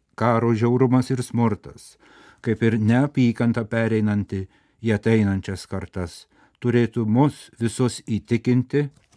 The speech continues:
kad kiekvienas karas padaro pasaulį blogesniu, nei buvo prieš tai, pažymėjo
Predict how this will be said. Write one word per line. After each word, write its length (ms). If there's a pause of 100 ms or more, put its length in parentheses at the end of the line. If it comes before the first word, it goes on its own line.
(340)
kad 240
kiekvienas 960
karas 580
padaro 460
pasaulį 560
blogesniu, 600
nei 180
buvo 340
prieš 400
tai, 240
pažymėjo 560